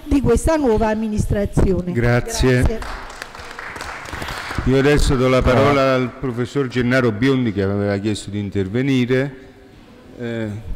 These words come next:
Speaker 2: che ci aiuterà, spero, anche a riportare un poco il discorso sul, eh,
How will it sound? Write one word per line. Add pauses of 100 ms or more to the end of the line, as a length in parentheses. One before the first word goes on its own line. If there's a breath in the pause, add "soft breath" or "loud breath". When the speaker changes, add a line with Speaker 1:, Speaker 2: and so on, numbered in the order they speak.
(120)
Speaker 2:
che
ci
aiuterà,
spero,
anche
a
riportare
un
poco
il
discorso
sul,
eh,